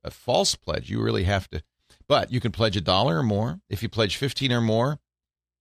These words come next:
they'll put your name in a special thank you section of the credits. Thirty dollars or more, you'll get a special D V D. Sixty dollars or more, it's a hundred dollars more. So the more you give, the,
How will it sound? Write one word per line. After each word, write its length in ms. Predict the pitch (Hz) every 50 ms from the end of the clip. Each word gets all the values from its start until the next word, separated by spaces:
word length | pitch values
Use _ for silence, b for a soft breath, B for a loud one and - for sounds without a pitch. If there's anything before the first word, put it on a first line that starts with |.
| _ _ _
they'll 140 | - 113 107
put 260 | - - 127 - -
your 80 | 117 113
name 300 | 107 110 113 120 120 117
in 60 | 98
a 40 | 85
special 380 | - - - 110 104 - 104
thank 380 | 87 - - - 113 120 110 -
you 100 | 113 110
section 400 | - - 120 110 - - 98 95
of 60 | 90
the 80 | 85 -
credits. 320 | - 113 110 117 - -
Thirty 240 | - 120 120 120 123
dollars 320 | 113 113 110 113 113 90
or 60 | 107
more, 120 | 104 107 110
you'll 140 | 110 104 98
get 120 | 101 98
a 60 | 90
special 480 | - - - 110 110 107 - 117 107 101
D 320 | 95 101 92 110 113 110
V 220 | 107 85 107 101 98
D. 260 | 82 104 107 110 120
Sixty 340 | 117 - 113 - - - 107
dollars 300 | 104 101 107 110 95 92
or 60 | 104
more, 340 | 101 104 104 110 123 131 - _ _ _ _ _ _ _ _ _ _
it's 300 | - 90 - - - -
a 140 | - 90 87
hundred 300 | 92 113 113 107 110 101
dollars 260 | 104 101 104 107 95
more. 100 | 101 92
So 120 | 95 -
the 80 | 127 127
more 240 | 123 127 139 160 190
you 120 | 180 170
give, 300 | 139 104 123 120 113 101
the, 160 | - 120 117